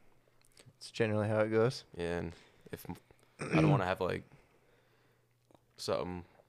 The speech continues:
Speaker 2: like, a, whatever, like, what's a good example for a name? Let's do Coca-Cola, 'cause that's what Jesse's drinking.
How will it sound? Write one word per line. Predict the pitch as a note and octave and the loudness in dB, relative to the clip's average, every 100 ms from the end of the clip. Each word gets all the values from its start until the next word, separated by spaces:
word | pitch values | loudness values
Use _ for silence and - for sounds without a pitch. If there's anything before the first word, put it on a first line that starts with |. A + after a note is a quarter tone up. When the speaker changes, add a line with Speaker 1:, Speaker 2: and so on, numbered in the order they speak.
| _ _ _ _ _ _ _ _ _ _ F#2 | _ _ _ _ _ _ _ _ _ _ -10
Speaker 2:
like, | F2 | -6
a, | F#2 F#2 - - | -6 -6 -16 -16
whatever, | F#2 G2+ F#2 | -6 -4 -4
like, | F2+ - - - - - _ _ | -6 -10 -18 -20 -20 -20 _ _
what's | A2+ - | -14 -12
a | |
good | F#2 F2+ F2 F2 - - | -6 -6 -6 -10 -20 -20
example | F2 F#2+ F2+ F2 | -12 -10 -8 -12
for | - F#2 | -12 -12
a | |
name? | F2 F2 F#2+ - _ _ _ _ _ _ _ _ | -10 -12 -14 -20 _ _ _ _ _ _ _ _
Let's | |
do | - F#2+ | -12 -8
Coca-Cola, | F#2+ F#2 - G2 F#2 E2+ | -6 -6 -8 -6 -4 -6
'cause | - F2+ - | -10 -14 -14
that's | - | -14
what | E2 | -12
Jesse's | G2 - F2+ | -12 -12 -14
drinking. | - F2+ - | -10 -12 -12